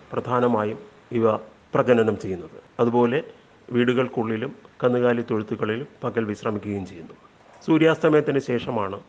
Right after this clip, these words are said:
ഇവ പ്രധാനമായും മനുഷ്യരെ കടിക്കുന്നത്. വീടിന് ചുറ്റുമുള്ള വെള്ളക്കെട്ടുകൾ നിലം നിരപ്പാക്കിയും മറ്റും ഒഴിവാക്കുക എന്നതാണ് ഏറ്റവും എളുപ്പമുള്ള മാർഗം. അത്തരത്തിൽ ഒഴിവാക്കാൻ കഴിയാത്ത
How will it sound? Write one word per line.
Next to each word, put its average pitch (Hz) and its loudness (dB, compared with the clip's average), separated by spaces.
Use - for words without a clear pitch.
ഇവ 110 -2
പ്രധാനമായും 107 -6
മനുഷ്യരെ 107 -4
കടിക്കുന്നത്. 101 -8
വീടിന് 175 6
ചുറ്റുമുള്ള 139 2
വെള്ളക്കെട്ടുകൾ 117 2
നിലം 156 4
നിരപ്പാക്കിയും 127 2
മറ്റും 113 -2
ഒഴിവാക്കുക 117 0
എന്നതാണ് 107 -2
ഏറ്റവും 131 2
എളുപ്പമുള്ള 120 2
മാർഗം. 90 -8
അത്തരത്തിൽ 123 -2
ഒഴിവാക്കാൻ 127 2
കഴിയാത്ത 127 2